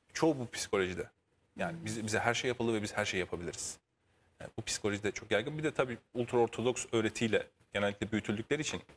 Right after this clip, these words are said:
Speaker 1: işte mesela çocukların videoları düşüyor ya, "Öldüreceğiz, hepsini yok edeceğiz." Bu şeyde özellikle ana metinlerinde,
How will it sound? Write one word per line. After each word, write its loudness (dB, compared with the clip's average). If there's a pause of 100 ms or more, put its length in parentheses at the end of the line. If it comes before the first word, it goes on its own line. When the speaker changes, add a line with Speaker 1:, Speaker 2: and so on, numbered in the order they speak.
(320)
Speaker 1:
işte -6
mesela -2
çocukların 0
videoları 2
düşüyor 0
ya, -6 (160)
"Öldüreceğiz, -2 (140)
hepsini -10 (120)
yok -8
edeceğiz." -8 (440)
Bu -4
şeyde 2 (140)
özellikle 0 (120)
ana 2
metinlerinde, -2